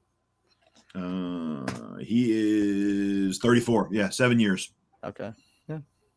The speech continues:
Speaker 2: Yeah, I mean, this, uh, the trade deadline, uh, is gonna be very interesting. The, I mean, I, I, I feel like every year there's a lot of guys who, like, at this point get placed on it, uh, placed on the,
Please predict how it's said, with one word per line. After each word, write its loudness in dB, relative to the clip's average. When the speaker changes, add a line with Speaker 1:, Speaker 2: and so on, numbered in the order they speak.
Speaker 2:
Yeah, 6
I 8
mean, 4
this, 0
uh, 2
the 0
trade 2
deadline, 0
uh, 2
is -16
gonna -4
be -8
very 2
interesting. -8
The, -6
I -6
mean, -2
I, 2
I, -2
I -8
feel 0
like 6
every 2
year 0
there's -8
a -6
lot 2
of -6
guys 4
who, -4
like, -2
at -6
this -10
point -8
get -10
placed -6
on -2
it, -2
uh, 0
placed -10
on -8
the, -8